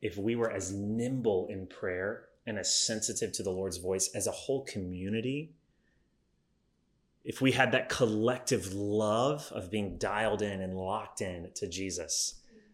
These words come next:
We're a new church and we're still building our culture. Some of you have had the blessing of being a part of local congregations, and they are all over the world,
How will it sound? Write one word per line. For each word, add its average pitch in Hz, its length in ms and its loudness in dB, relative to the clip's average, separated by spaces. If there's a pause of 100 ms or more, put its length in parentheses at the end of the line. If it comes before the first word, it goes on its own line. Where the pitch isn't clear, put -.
(340)
We're 151 140 6
a 151 40 6
new 139 200 6
church 139 420 6
and 113 80 2
we're 117 80 4
still 117 220 2
building 123 420 2
our 101 100 2
culture. 110 400 0
Some 180 300 2
of 175 100 0
you 135 140 2
have 117 180 2
had 120 240 -2
the 113 60 4
blessing 104 720 2
of 92 160 -4
being 135 220 2
a 143 40 0
part 127 280 2
of 98 100 0
local 113 240 2
congregations, 98 800 0
and 95 100 -4
they 101 60 0
are 98 140 0
all 120 160 6
over 135 120 -2
the 127 80 0
world, 90 440 -2